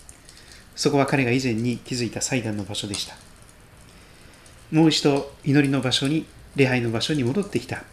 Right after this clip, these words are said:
アブラムの姿があります。アブラムはそこで主の皆を呼び求めた。主の皆によって祈る時が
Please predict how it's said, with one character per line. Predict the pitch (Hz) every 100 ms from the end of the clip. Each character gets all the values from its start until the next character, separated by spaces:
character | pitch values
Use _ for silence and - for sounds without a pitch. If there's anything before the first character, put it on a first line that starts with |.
| - -
ア | 139
ブ | 117
ラ | 101
ム | 101
の |
姿 | 95 113 87 143
が |
あ | 107
り | 90
ま | 98
す。 | - - - - - - - - - - - - - - - -
ア | 180
ブ | 175
ラ | 151
ム |
は | 143
そ | -
こ | 143
で | 151 147
主 | 185
の | 160
皆 | 123 139
を | 123
呼 | 101 120
び | 160
求 | 156 156
め | 113
た。 | - - - - - - - -
主 | - 196
の | 165
皆 | 131 143
に | 127
よ |
っ | 110
て | - 107
祈 | 120 180
る | -
時 | 147 170
が | 160 104